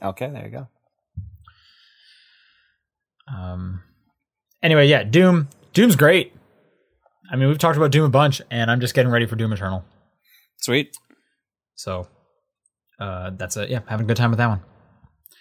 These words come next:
Speaker 2: Uh, and then, you know, just Fire Emblem.
Speaker 1: Just more Fire Emblem?
Speaker 2: Fire, yeah, Fire Emblem. I'm, like, thirty-two hours into that game.
Speaker 1: Oh my god.
Speaker 2: Uh, so I think I'm halfway through it.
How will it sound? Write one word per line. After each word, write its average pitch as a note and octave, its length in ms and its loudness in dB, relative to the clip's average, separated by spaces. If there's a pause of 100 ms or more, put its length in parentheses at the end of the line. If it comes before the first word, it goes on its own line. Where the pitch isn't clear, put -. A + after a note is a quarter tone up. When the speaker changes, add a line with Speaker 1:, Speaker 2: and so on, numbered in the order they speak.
(1000)
Speaker 2:
Uh, G#2 600 -8
and C#3 120 4
then, E3 200 4
you D#3+ 80 4
know, C#3 160 6
just C#3 240 -2
Fire G#2+ 300 2
Emblem. A2 340 0 (600)
Speaker 1:
Just - 160 -8
more A2+ 140 2
Fire G#2+ 280 0
Emblem? A2+ 280 -2 (440)
Speaker 2:
Fire, A#2+ 400 -2
yeah, C3 240 0
Fire D3+ 240 2
Emblem. D3 160 4
I'm, D3 180 4
like, D3 200 2
thirty-two E3 640 2
hours D3 320 2
into C3+ 140 4
that C3 180 2
game. A#2+ 320 2
Speaker 1:
Oh A2 80 0
my F#2+ 140 -4
god. G2+ 360 -6 (960)
Speaker 2:
Uh, G2 360 -2
so - 180 0
I A2 40 0
think A#2+ 180 0
I'm A#2+ 80 0
halfway A2+ 340 2
through G2+ 280 0
it. - 120 -2